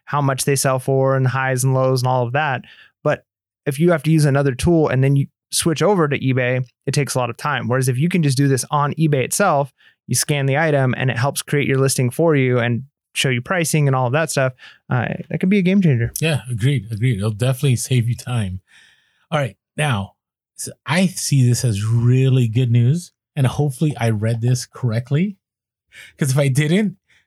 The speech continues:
Speaker 2: please let me know in the comments. Please say, "Orlando, you are completely wrong." Okay, I'm okay with that. Now, I, I'm excited about this. So, eBay and their seller update.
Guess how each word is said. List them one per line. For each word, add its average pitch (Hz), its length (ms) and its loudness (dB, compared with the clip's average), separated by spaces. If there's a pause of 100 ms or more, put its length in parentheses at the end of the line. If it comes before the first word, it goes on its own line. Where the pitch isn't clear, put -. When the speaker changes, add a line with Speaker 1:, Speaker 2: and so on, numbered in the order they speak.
(320)
Speaker 2:
please 269 220 2
let 269 120 0
me 262 60 -2
know 269 120 0
in 262 40 0
the 254 80 0
comments. 240 720 -2 (180)
Please 202 280 2
say, 175 200 2
"Orlando, 156 420 2
you 165 200 4
are 170 80 4
completely 151 640 4
wrong." 110 560 2 (640)
Okay, 120 160 2
I'm 127 220 4
okay 147 260 0
with 123 80 4
that. 104 160 0
Now, 131 300 0 (560)
I, 143 200 0
I'm 131 200 4
excited 120 340 0
about 95 240 -6
this. 101 160 -10
So, 139 300 -2 (1080)
eBay 170 260 2
and 165 80 2
their 156 80 4
seller 151 280 0
update. 127 500 0